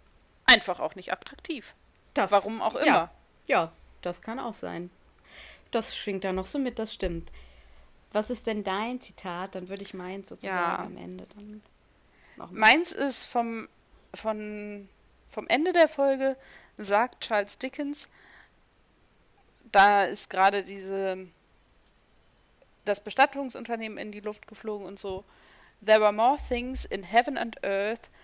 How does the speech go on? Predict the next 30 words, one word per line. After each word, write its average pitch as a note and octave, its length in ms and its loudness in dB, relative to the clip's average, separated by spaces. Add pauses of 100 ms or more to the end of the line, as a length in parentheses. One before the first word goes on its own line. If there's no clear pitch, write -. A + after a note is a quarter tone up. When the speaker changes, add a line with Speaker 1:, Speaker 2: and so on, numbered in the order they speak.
(380)
Speaker 1:
than G#3+ 200 4
are G3 140 2
dreamt G#3 440 0
of A3 260 -6
in G#3 200 -4
our F#3+ 380 0
philosophy.“ - 720 -6 (680)
So, G#3+ 720 4 (460)
das D4+ 300 8
ist - 200 -6
aber G#3+ 520 4
ein C#4 200 -2
Zitat A#3+ 540 2
aus, A#3 520 2 (500)
wer A3 200 0
weiß A3 300 4
es? E4 260 -10 (340)
Speaker 2:
Äh, F3 280 -10 (2000)
ich G3 200 -6
nicht. C#4 460 6
<laughs> - 1080 -16
Aus C4 140 2
dem B3 100 10
Speaker 1:
Aus A#3+ 60 4
Speaker 2:
Buch F#4 100 6
von D#4+ 180 8
ihm. E4 80 8
Speaker 1:
Hamlet. F3 320 4 (320)
Speaker 2:
Oh C#4+ 340 12
mein A#3 260 10